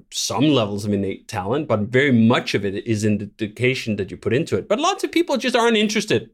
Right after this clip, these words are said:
in putting in the work it requires to become really good at writing, which I think is just such a shame because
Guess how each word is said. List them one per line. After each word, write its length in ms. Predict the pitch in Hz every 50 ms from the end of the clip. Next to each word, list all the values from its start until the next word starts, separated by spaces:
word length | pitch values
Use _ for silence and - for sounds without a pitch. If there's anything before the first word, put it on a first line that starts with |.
| _ -
in 140 | 147 143 131
putting 340 | - 156 156 151 143 147
in 260 | - 147 147 139 139 143
the 80 | 131
work 280 | 113 123 123 123 123 147
it 100 | - 113
requires 500 | 107 110 - - - 120 117 117 113 113
to 80 | -
become 320 | 107 - 120 110 107 104 110
really 320 | 117 127 147 147 147 139 117
good 360 | 120 - 123 107 - - - _ _ _ _ _ _ _ -
at 300 | 120 113 113 113 - - -
writing, 420 | 113 123 120 110 98 95 95 98
which 140 | 110 120 123
I 80 | 160 -
think 180 | - 160 180
is 60 | 156 -
just 260 | - 151 - - -
such 240 | - 175 175 - -
a 60 | 127
shame 440 | - - - 156 139 113 92 - -
because 320 | - - 123 113 107